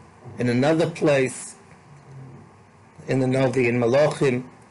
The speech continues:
we found that at the time of Eliyahu Hanavi, when Eliyahu Hanavi took on the eight hundred and fifty Nevi'ei Abal,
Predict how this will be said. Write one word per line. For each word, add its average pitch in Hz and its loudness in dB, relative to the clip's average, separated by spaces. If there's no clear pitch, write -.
we 123 0
found 147 2
that 143 2
at 123 0
the 123 0
time 135 2
of 120 -2
Eliyahu 123 4
Hanavi, 131 2
when 127 0
Eliyahu 120 2
Hanavi 131 0
took - -6
on 139 2
the 123 -2
eight 147 0
hundred 143 0
and 123 -6
fifty 131 0
Nevi'ei 131 2
Abal, 120 2